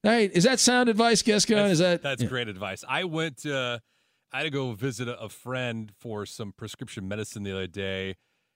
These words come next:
Speaker 2: and she works at a prestigious hospital here in Los Angeles, and she was talking to,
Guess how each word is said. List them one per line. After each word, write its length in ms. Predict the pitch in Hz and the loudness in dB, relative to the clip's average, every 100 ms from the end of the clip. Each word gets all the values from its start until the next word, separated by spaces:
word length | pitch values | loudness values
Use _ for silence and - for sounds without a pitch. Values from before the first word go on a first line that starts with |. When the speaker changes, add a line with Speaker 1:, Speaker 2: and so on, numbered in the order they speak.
| _ _ | _ _
Speaker 2:
and 800 | 110 104 101 101 101 98 101 98 - | -10 -6 -6 -6 -6 -8 -10 -14 -18
she 220 | - - | -12 -6
works 280 | 160 147 - | -4 -4 -6
at 60 | 123 | -6
a 220 | 113 110 | -6 -8
prestigious 920 | - 110 - 127 117 113 107 - - - | -10 -14 -8 -6 -6 -8 -10 -12 -14 -16
hospital 560 | - 110 - 110 98 92 | -8 -8 -8 -10 -10 -8
here 240 | 104 98 | -8 -8
in 200 | 101 101 | -10 -12
Los 380 | 98 92 92 110 | -12 -12 -12 -10
Angeles, 600 | 104 95 95 92 - - - | -8 -8 -10 -12 -14 -20 -18
and 320 | 104 101 101 | -14 -14 -12
she 140 | - | -10
was 80 | 139 | -8
talking 400 | - 123 123 117 - | -6 -8 -8 -14 -14
to, 420 | 120 113 110 104 | -12 -10 -10 -10